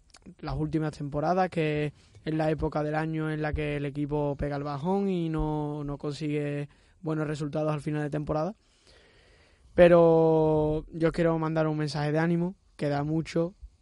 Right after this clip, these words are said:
Lopetegui ha demostrado por activa y por pasiva que,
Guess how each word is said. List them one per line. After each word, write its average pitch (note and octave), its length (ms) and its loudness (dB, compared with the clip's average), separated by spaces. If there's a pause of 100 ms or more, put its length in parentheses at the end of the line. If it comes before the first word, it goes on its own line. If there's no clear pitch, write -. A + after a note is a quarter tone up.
(200)
Lopetegui D3+ 840 0
ha D#3+ 100 -4
demostrado D3+ 1040 0 (760)
por D3 140 -4
activa D3+ 360 -2
y D3+ 40 0
por C#3+ 180 -4
pasiva D3+ 460 -2
que, C#3+ 480 -2